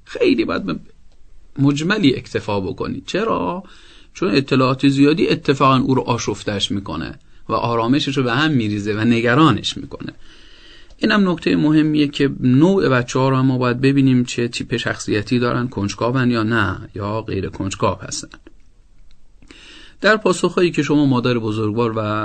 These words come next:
والدین عزیز به بچه‌ها می‌دن، حتماً از واژگان ساده و قابل فهم استفاده بکنید. چرا؟ چون اگر شما از واژگان مغلق استفاده کنید، باز اون واژه سنگین سوال ایجاد می‌کنه.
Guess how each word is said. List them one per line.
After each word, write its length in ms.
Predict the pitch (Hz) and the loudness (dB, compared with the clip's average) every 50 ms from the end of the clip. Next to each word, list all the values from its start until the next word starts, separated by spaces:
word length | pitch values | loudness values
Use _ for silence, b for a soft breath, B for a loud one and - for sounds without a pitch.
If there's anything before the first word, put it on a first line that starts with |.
| - - | -4 -6
والدین 440 | - 101 101 107 104 120 139 135 117 | -4 -4 -4 -2 0 0 2 2 0
عزیز 340 | - - 110 104 101 104 | 0 -4 -6 -8 -6 -6
به 100 | 107 104 | -4 -4
بچه‌ها 420 | 104 107 104 107 - - 117 117 117 | -4 -4 -4 -4 -6 -6 -6 -4 -2
می‌دن، 380 | 117 120 117 135 147 156 160 | 0 0 0 0 -2 -2 -4
حتماً 380 | 160 165 185 190 185 - 202 220 | -4 -4 -4 -4 -4 -4 -4 -2
از 200 | 196 190 185 160 | -2 -2 -2 -2
واژگان 520 | 147 143 139 135 131 127 127 127 127 127 | 0 0 2 2 2 0 0 0 -2 -2
ساده 580 | 127 - - - - 120 120 117 117 123 135 143 | -2 -2 -2 0 0 0 0 0 0 0 0 0
و 120 | 147 143 | 0 0
قابل 340 | 131 123 117 110 107 107 110 | -2 -2 -2 -2 -2 -2 -4
فهم 400 | 107 - 110 110 104 98 98 92 85 | -4 -2 -2 -2 0 -2 -2 -4 -6
استفاده 520 | 82 - - - - - - - 82 - | -8 -8 -8 -10 -10 -8 -8 -6 -6 -6
بکنید. 380 | 58 60 - - - - - - - b b b b b b b b b b b b b - - | -8 -10 -12 -12 -14 -16 -16 -18 -20 b b b b b b b b b b b b b -14 -8
چرا؟ 460 | - - 151 147 143 143 139 135 135 | -4 -2 0 0 2 2 0 0 -2
چون 220 | 127 - 151 151 | -2 0 0 2
اگر 160 | 147 139 131 | 2 2 0
شما 260 | 123 127 - - - 151 | 0 -2 -4 -4 -2 -2
از 100 | 135 123 | -2 -2
واژگان 480 | 120 120 117 117 117 110 131 139 147 | 0 0 0 0 0 -2 -2 0 0
مغلق 480 | 143 131 123 120 120 123 123 127 117 117 | 0 2 0 0 0 0 0 0 0 0
استفاده 480 | 117 120 - - 123 123 120 120 117 | -2 -2 -2 -4 -2 -2 -2 -2 -2
کنید، 260 | 120 - 135 151 147 143 | -2 0 0 0 0 2
باز 180 | 151 156 - - - | 0 0 0 -2 0
اون 260 | 143 147 156 165 170 | 2 2 2 2 2
واژه 520 | 160 160 156 151 151 143 147 151 151 151 | 2 4 4 4 4 4 4 4 4 2
سنگین 440 | 151 - 160 151 151 151 151 151 151 | 2 2 0 0 2 4 4 4 4
سوال 360 | 147 - - 117 117 113 107 | 4 4 4 4 4 4 2
ایجاد 420 | 107 - - 101 98 101 101 - - | 0 -2 -4 -6 -6 -8 -10 -10 -12
می‌کنه. 380 | - - - - - - 131 | -12 -12 -12 -12 -14 -14 -14